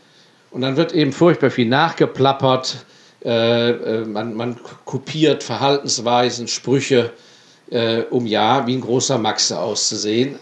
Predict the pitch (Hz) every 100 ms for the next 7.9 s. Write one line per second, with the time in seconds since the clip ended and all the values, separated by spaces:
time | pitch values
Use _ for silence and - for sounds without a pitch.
0 | - 113 120 - 143 135 - 170 180 -
1 | 135 139 131 - 113 123 120 123 175 170
2 | 247 240 - - - - - - - _
3 | 165 156 151 180 170 156 - 160 160 147
4 | - 151 135 123 123 147 185 202 190 -
5 | _ _ _ _ - 143 143 139 139 -
6 | - 123 143 139 139 196 208 - _ _
7 | _ _ _ - 147 147 151 147